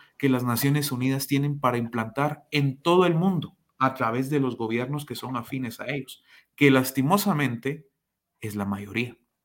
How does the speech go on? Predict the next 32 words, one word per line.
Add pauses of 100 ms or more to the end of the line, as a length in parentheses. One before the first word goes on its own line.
(840)
Y
entonces
nos
damos
cuenta
de
cómo
el
globalismo
va
ganando
cada
vez
más
y
más
terreno,
no
solo
en
el
ámbito
político,
no
solo
en
el
ámbito
gubernamental
o
de
Estado,